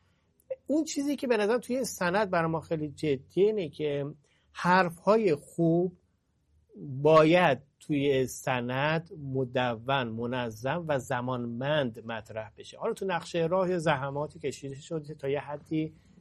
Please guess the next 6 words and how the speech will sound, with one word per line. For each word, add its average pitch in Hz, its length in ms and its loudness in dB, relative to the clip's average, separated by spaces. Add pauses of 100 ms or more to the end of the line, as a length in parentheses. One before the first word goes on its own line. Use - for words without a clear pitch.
اصلاح 139 420 -2
شد. 135 280 -6
اونم 226 260 -4
چیه؟ 170 440 -2 (340)
یعنی 220 140 0
من 226 220 2